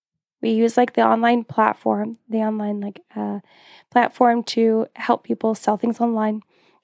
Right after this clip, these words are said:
And I tell you what, the, the,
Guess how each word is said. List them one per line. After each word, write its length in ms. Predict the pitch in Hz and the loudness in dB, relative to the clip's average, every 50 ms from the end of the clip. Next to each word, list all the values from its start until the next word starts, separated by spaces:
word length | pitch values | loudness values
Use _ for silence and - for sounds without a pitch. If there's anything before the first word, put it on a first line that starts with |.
| _ | _
And 80 | - 240 | 0 2
I 100 | 240 247 | 2 2
tell 180 | 240 262 254 | 2 2 2
you 160 | 254 247 240 233 | 2 2 2 2
what, 240 | 220 214 208 - _ _ _ _ _ _ _ _ | 0 -2 -2 -4 _ _ _ _ _ _ _ _
the, 380 | - 226 247 247 240 240 - - _ _ _ _ _ _ _ _ _ _ _ _ _ _ _ _ _ _ _ - | -4 0 2 2 2 2 -2 -4 _ _ _ _ _ _ _ _ _ _ _ _ _ _ _ _ _ _ _ -6
the, 460 | 233 262 262 254 240 240 233 - | -2 0 2 2 2 2 0 0